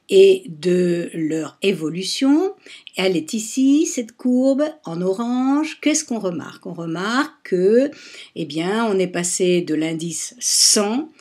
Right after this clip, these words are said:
à l'indice cent trente-six en deux mille huit, donc il y a eu trente-six pour cent d'augmentation en quantité de facteurs de production.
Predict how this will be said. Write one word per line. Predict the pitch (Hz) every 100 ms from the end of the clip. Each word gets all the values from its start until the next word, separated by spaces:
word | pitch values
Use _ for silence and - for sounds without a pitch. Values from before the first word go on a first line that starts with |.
| _
à | - 180
l'indice | 185 175 190 185 - 147 _
cent | - - - 233
trente-six | 233 214 202 - 208 -
en | -
deux | 135
mille | 147 185 214
huit, | 240 302 349 - - - -
donc | 170 220 214 -
il | 156
y | 160
a | 165
eu | 185 190
trente-six | 185 - 156 156 - -
pour | 156 151
cent | - 156 156 -
d'augmentation | 156 139 143 147 226 220 - 254 262 311 - - - _ -
en | 170 175 _ -
quantité | 240 247 247 226 - 240 277 392
de | 180 156 247
facteurs | - 202 - 208 208 254 -
de | 185 175 277
production. | - 190 135 -